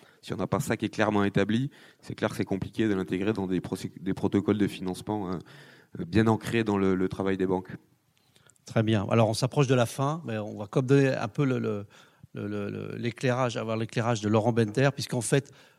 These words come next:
Speaker 2: euh, on voit qu'il se dessine un peu des, des, des attentes, des, des demandes différentes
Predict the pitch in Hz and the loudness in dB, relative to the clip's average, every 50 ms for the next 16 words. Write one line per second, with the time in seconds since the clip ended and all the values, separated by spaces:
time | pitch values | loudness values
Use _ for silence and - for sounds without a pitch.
0 | _ _ _ _ 127 104 107 98 120 123 117 110 127 151 147 - - 156 143 143 | _ _ _ _ -8 -6 -6 -4 -4 -4 -4 0 0 0 0 0 -4 -8 -8 -8
1 | 139 - - 131 113 107 120 143 139 - - - 156 156 135 135 127 120 - - | -6 -4 -4 -4 -2 0 0 2 2 2 0 0 0 0 0 0 0 -2 0 -2
2 | 139 131 110 110 98 90 104 101 95 92 98 101 98 98 127 135 139 - - 147 | -2 0 0 -2 -4 -2 -4 -4 -4 -6 -6 -8 -4 2 2 2 2 4 2 2
3 | 147 139 120 - - 120 107 98 95 110 - 135 117 113 104 98 117 131 135 127 | 2 2 0 -4 -4 -4 -4 -4 -6 -10 -12 -10 -8 -8 -6 -2 -2 0 0 0
4 | 135 123 107 110 123 151 139 - - 135 120 117 131 143 165 165 - - | 0 -2 -4 -4 -4 -4 -4 -4 -4 -4 -4 -4 -4 -6 -6 -8 -10 -16